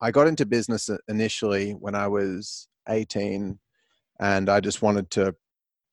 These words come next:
I just felt like that was what I was meant to do, be into business, but I didn't have any experience in life 'cause I was eighteen. <laughs> So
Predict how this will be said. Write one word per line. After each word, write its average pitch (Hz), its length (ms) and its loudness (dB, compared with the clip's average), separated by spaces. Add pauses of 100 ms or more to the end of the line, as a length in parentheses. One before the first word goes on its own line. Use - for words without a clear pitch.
(160)
I 113 80 4
just 110 160 -2
felt 131 200 8
like 117 180 6
that 107 140 8
was 113 140 0
what 110 100 8
I 104 60 8
was 104 140 0
meant 104 200 2
to - 100 -2
do, 131 260 2 (100)
be 107 260 2
into 104 220 -6
business, 139 340 -2
but - 140 0
I 104 60 2
didn't 113 200 -2
have 117 200 2
any 107 320 0 (220)
experience 151 600 8
in 107 120 8
life 110 280 4
'cause 101 140 0
I 98 60 6
was 101 120 2
eighteen. 98 420 2
<laughs> - 40 -20
So - 140 -4